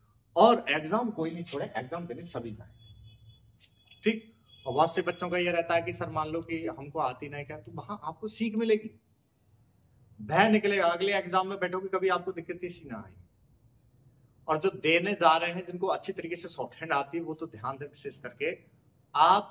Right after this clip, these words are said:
सबको धैर्य से जाना है, किसी को बताने के पूछने के चक्कर में नहीं जाना है।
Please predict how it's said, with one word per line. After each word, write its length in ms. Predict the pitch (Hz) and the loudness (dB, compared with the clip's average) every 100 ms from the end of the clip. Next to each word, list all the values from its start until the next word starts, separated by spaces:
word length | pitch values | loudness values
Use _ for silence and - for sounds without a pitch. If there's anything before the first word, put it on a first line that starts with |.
| - | -8
सबको 520 | - 151 - - 180 - - _ _ _ - - - - | -4 -4 -4 -2 0 -2 -10 _ _ _ -20 -20 -20 -10
धैर्य 520 | 160 156 - 151 185 | -8 -6 -2 2 2
से 140 | 180 190 | 2 2
जाना 260 | 147 135 | 2 2
है, 100 | 120 - _ _ _ | -6 -14 _ _ _
किसी 200 | 151 - | -10 -4
को 100 | 180 180 | -2 0
बताने 540 | 151 147 156 160 175 | 0 4 6 6 2
के 120 | 180 185 | -4 -4
पूछने 420 | - 165 - 269 | -6 -10 -8 -6
के 80 | 180 | -4
चक्कर 300 | 170 - 170 | -4 -6 -6
में 120 | 180 | -2
नहीं 100 | 170 | 2
जाना 200 | 156 127 | 2 0
है। 140 | 110 | -12